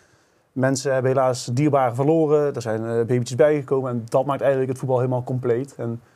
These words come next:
ja, dat probeer ik altijd wel uit te leggen aan mensen die dan voor de eerste keer meegaan of de eerste paar keer meegaan van, "Dit is dus waarvoor wij staan en waarom het zo mooi is dat je juist met z'n allen dit kan gaan delen." Je eigen passie, de club, Ajax, maar daaromheen ook eigenlijk de gesprekken die je met iedereen hebt.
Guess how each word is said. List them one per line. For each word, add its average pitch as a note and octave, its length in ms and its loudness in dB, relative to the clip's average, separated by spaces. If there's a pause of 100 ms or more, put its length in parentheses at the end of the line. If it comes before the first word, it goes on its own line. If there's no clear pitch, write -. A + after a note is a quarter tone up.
(260)
ja, - 80 -8
dat A2+ 120 0
probeer B2 260 2
ik B2+ 80 -4
altijd B2+ 200 0
wel A2+ 100 2
uit B2+ 100 2
te B2 60 -8
leggen B2 200 2
aan B2 60 0
mensen B2+ 240 -4
die A#2+ 80 -2
dan A#2+ 260 -2
voor A2+ 160 -6
de - 40 -8
eerste B2+ 200 -4
keer A#2+ 160 -2
meegaan A#2+ 260 -2
of A2 180 -6
de A#2 120 -6
eerste B2 220 -4
paar B2 180 0
keer B2+ 140 -10
meegaan B2 200 0
van, A2 260 -4
"Dit B2+ 180 0
is C3 80 -2
dus A#2+ 220 -2
waarvoor A#2+ 460 -2
wij A2 120 2
staan A#2 360 -2
en B2 180 -4 (460)
waarom A#2 280 0
het B2+ 100 -2
zo C3 120 -2
mooi C3+ 280 2
is B2+ 100 -6
dat B2 160 -4
je B2 100 -4
juist A#2+ 220 2
met B2 80 -6
z'n - 60 -8
allen A#2+ 220 -2
dit A#2+ 180 -4 (220)
kan C#3 240 2
gaan B2 160 -2
delen." A#2 340 0
Je A2+ 140 0
eigen C#3 300 2
passie, C3 320 -2
de C3 180 2
club, E3 320 0
Ajax, D3+ 420 2 (480)
maar B2 340 0
daaromheen B2+ 380 2
ook C3 140 -4
eigenlijk C3 400 0
de B2 60 -2
gesprekken B2+ 540 -6
die B2+ 160 -4
je B2+ 80 -2
met B2 140 -4
iedereen A#2+ 220 -4
hebt. A2 260 -8